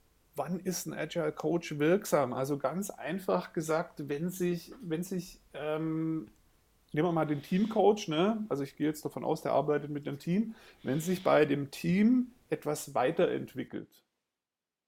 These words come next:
Und zwar jetzt nicht unbedingt, dass sie, ähm, irgendwie mehr Zeilen Code geschrieben haben,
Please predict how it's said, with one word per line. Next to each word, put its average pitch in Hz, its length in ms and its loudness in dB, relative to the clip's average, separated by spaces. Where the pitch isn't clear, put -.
Und 143 140 -2
zwar 147 200 4
jetzt 151 400 -2
nicht 208 220 2
unbedingt, 208 680 0
dass 151 280 0
sie, 156 420 0
ähm, 139 720 0
irgendwie 147 680 0
mehr 147 320 0
Zeilen 151 420 4
Code 156 320 2
geschrieben 226 520 0
haben, 208 540 0